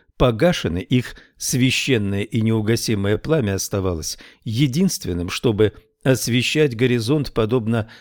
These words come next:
пламенам магов и современных зороастрийцев, и подобно ранней пятой расе и более поздним халдеям и грекам, а также подобно христианам, которые делают это до сих пор,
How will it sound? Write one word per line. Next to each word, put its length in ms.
пламенам 680
магов 580
и 120
современных 760
зороастрийцев, 1160
и 140
подобно 520
ранней 360
пятой 400
расе 340
и 80
более 380
поздним 420
халдеям 600
и 20
грекам, 500
а 140
также 400
подобно 480
христианам, 840
которые 420
делают 440
это 200
до 200
сих 280
пор, 280